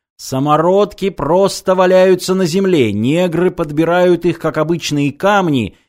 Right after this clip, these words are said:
и убивают ими страусов. В общем, все получилось удачно. Нет, Господь мне точно благоволит. Ну, невозможно, чтобы столь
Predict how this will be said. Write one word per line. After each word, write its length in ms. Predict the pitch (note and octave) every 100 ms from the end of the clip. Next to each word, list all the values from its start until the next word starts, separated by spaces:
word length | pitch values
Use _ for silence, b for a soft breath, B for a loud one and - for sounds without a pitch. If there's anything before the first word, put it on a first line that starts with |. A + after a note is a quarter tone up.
| b
и 120 | F#3+
убивают 600 | G3 F3 F#3 F#3 F3 E3+
ими 140 | F3+ E3+
страусов. 680 | - D3+ A2+ F2+ - - _ _ _ _ _ _ _ _
В 120 | G#2
общем, 580 | F#3 A3+ - G3+ F#3+ - _ _
все 240 | - G3+
получилось 580 | G3 E3+ E3 E3+ C#3 C3
удачно. 520 | A#2 G2 - - - _ _ _ _
Нет, 340 | A#2 D3 C3+ G2
Господь 560 | A#2+ C3 - F#3 F3+
мне 260 | F3 F3 E3
точно 680 | E3 D#3 E3+ E3+ - C3+
благоволит. 760 | A#2+ A2 G2+ G2+ G2 E2+ - - -
Ну, 340 | B2+ F#3 G3
невозможно, 1040 | F#3 F#3+ G3 G3 D#3+ G3 F#3 A#2+ G2 G2+ F2+
чтобы 360 | - A#2+ A#2+
столь 400 | A2+ - D#3+ D3+